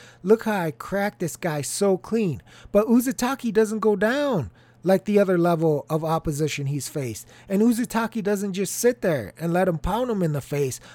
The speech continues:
All of a sudden, Uzataki punches back. What happens? How does that change his mindset? How does that change the layout of the game plans?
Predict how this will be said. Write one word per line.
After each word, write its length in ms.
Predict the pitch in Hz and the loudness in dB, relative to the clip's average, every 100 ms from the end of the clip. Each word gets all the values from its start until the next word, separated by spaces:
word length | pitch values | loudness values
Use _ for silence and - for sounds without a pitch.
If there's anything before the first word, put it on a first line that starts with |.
| - | -8
All 220 | 180 226 | 2 4
of 100 | 220 | 4
a 60 | 202 | 2
sudden, 400 | - 196 180 175 - - | 2 2 2 -4 -6 -2
Uzataki 600 | 196 185 185 190 - 180 | 0 0 -2 -2 -2 -4
punches 400 | 180 175 156 135 | -4 -2 -4 -6
back. 540 | 127 175 139 101 - _ _ _ | 0 0 0 -4 -12 _ _ _
What 220 | 170 185 | 2 4
happens? 500 | 165 175 - 117 92 - - | 4 2 -2 -8 -10 -16 -12
How 120 | - 214 | 0 2
does 160 | 214 | 4
that 180 | 208 190 | 2 0
change 280 | - 196 185 | -2 -4 -2
his 160 | 165 | -2
mindset? 560 | 151 165 175 165 131 107 - | -2 0 0 -2 -6 -10 -8
How 140 | 165 | -4
does 140 | 180 | -2
that 220 | 165 160 - | -2 -4 -4
change 640 | 170 175 165 151 143 - - - - | -2 0 0 -2 -6 -10 -16 -20 -12
the 120 | - 165 | -2 2
layout 460 | 175 185 156 156 - | 4 4 4 -2 -4
of 140 | 156 | -4
the 80 | 147 | -2
game 280 | 131 180 202 | 0 0 0
plans? 500 | - 143 107 90 - | -2 -4 -6 -10 -16